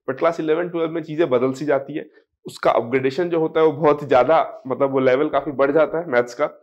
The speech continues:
या फिजिक्स का बोलो या केमिस्ट्री का बोलो, किसी का भी बोलो।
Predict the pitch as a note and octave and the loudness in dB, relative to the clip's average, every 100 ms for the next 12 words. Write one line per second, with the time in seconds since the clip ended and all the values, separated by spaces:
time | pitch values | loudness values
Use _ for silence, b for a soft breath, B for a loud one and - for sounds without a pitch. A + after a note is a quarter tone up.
0 | b b _ E3+ F3 D3+ E3+ - E3+ D#3 | b b _ -2 -2 -2 -2 0 0 0
1 | D#3+ D#3 C#3 C#3 C#3 C#3 C3+ D3 C#3+ C3 | -2 -2 -2 -4 -6 -6 -4 -6 -10 -4
2 | C3 C3 B2 B2+ D#3+ | -2 -2 -2 -6 -8